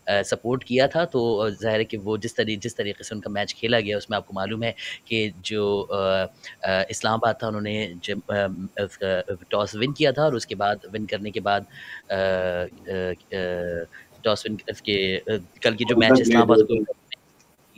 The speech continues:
Speaker 1: दो सौ उन, अ, दो सौ उनतीस रन बनाए थे चार विकेटों के नुकसान पर,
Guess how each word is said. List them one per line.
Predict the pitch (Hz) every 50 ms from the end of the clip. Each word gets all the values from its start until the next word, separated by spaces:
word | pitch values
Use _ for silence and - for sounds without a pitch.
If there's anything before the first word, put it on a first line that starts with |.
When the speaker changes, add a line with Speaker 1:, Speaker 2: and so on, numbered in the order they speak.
| 95 - -
Speaker 1:
दो | 104 95 95 127 135 139
सौ | 135 - 160 143 143
उन, | - - 127 127 113
अ, | - - 117 117 113 113
दो | 113 120 117 110
सौ | - 131
उनतीस | 117 117 113 - - 170 180 - 147
रन | 139 127 113
बनाए | 113 110 110 113
थे | 113 - 147
चार | - - 117 113 110
विकेटों | 104 117 - - 113
के | - 110
नुकसान | 104 - - - 117 120 147 160
पर, | 165 156